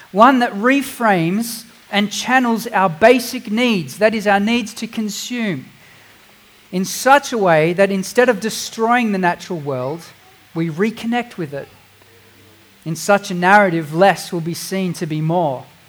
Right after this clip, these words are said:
The smart, sexy choice for the consumer will be low-impact technologies."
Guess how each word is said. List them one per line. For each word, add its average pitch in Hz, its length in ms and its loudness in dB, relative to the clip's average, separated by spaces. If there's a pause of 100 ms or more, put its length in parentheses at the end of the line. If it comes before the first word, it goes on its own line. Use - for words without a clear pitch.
(260)
The 165 120 -8
smart, 190 500 0
sexy 214 540 0
choice 170 400 -4
for - 100 -16
the 156 80 -10
consumer 165 580 -4
will 151 160 -4
be 147 280 -4 (400)
low-impact 170 1000 -2
technologies." 151 1080 -8